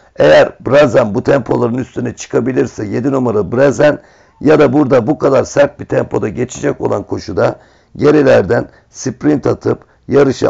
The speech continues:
ağırlığını koymak isteyecek olan beş numaralı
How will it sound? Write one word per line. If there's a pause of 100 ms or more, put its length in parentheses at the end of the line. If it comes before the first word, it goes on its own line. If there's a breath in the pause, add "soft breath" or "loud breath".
ağırlığını (260 soft breath)
koymak
isteyecek
olan (300 soft breath)
beş
numaralı